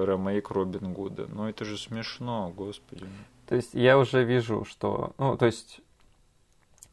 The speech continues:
Speaker 2: лет пять назад я к таким новостям относился, знаешь, э, с большим оптимизмом. То есть
Speaker 1: Мгм.
Speaker 2: берут чувака, которого заметили там в независимом кинематографе, дают ему,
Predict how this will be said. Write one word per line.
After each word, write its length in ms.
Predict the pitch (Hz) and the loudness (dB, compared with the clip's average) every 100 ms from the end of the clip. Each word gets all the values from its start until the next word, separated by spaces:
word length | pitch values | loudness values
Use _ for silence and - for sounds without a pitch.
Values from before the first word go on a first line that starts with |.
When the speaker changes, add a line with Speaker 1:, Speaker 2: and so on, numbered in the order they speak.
| - | 0
Speaker 2:
лет 400 | 120 147 175 - - _ _ _ | 6 8 6 0 -20 _ _ _
пять 300 | 127 147 - | 4 4 2
назад 360 | 165 156 190 - - _ _ _ _ _ | -2 2 0 -2 -16 _ _ _ _ _
я 160 | 123 117 | 2 2
к 60 | |
таким 240 | - 123 127 | 2 0 2
новостям 400 | 120 117 - 143 | 4 4 4 2
относился, 580 | 123 117 110 135 131 113 | 0 -6 -2 -2 0 -2
знаешь, 500 | 104 120 123 - - | 0 2 2 -2 -10
э, 220 | - 107 - - - | -8 -6 -8 -12 -20
с 120 | - - | -14 0
большим 340 | 117 104 123 | 0 2 -2
оптимизмом. 480 | 104 - 113 104 101 | -4 0 0 0 -4
То 100 | 95 | -6
есть 160 | 101 110 | -6 -4
Speaker 1:
Мгм. 380 | 101 107 107 107 - | -6 -6 -6 -8 -8
Speaker 2:
берут 320 | 113 123 - | 4 6 6
чувака, 520 | - - 110 - - 107 | 4 0 2 2 0 0
которого 640 | - - 127 127 110 110 | -2 0 2 4 2 0
заметили 680 | 95 107 123 120 - 98 95 | 0 2 2 0 0 0 0
там 340 | 95 98 98 - | -2 -6 -10 -12
в 380 | 101 107 101 | -2 2 2
независимом 520 | 101 107 127 135 - 107 | 2 4 4 4 0 -6
кинематографе, 760 | 113 110 117 127 110 104 - | -2 -2 4 6 6 2 -4
дают 360 | 95 110 131 - | 2 4 4 0
ему, 440 | 113 107 104 98 | -4 -2 -2 -4